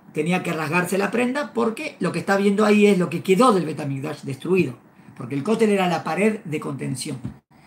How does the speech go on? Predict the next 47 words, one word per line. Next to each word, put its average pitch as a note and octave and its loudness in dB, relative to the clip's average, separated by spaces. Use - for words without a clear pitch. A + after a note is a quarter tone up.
Pero G4 -4
bueno, A3+ 0
entonces F#3+ 4
una G#3 8
vez A3 6
que G#3 4
uno G3+ 4
que G3 2
va G3+ 6
la G#3 4
primera G#3 4
vez C4 4
tendría G3+ 2
que E3+ -6
hacerlo. C3+ -6
Estrictamente A3 2
así G#3 0
sería E3+ -4
la C#3 -2
ley. A#2+ -6
La, F3+ -2
nada A3 6
más A#3+ 4
que G3+ 2
hoy A3 8
en A3 6
día, G3 0
uno G3 2
que G3+ 2
vive G3+ 8
en G3 2
Israel, F#3 0
vas F3 0
una F3 0
vez F3+ 0
por F3 -2
mes F3+ -2
o, C3+ -6
o D3 -4
vas F#3+ 4
cada F3 -2
dos F3+ -2
semanas F3+ 0
o E3 0
vas F#3 -2
a, D#3 -6
o, F3 -6